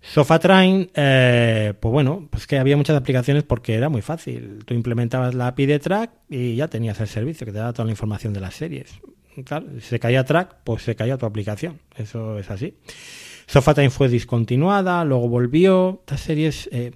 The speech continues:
estas aplicaciones de series muchas veces desaparecen, luego vuelven a aparecer. Mm,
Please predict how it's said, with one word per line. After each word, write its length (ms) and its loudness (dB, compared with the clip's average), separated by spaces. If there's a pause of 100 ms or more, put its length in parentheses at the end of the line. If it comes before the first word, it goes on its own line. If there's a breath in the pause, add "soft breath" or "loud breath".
(100)
estas 220 -4
aplicaciones 460 -2
de 80 0
series 300 -2
muchas 280 0
veces 200 -2
desaparecen, 680 -4
luego 140 -6
vuelven 220 -4
a 40 -4
aparecer. 680 -6
Mm, 720 -10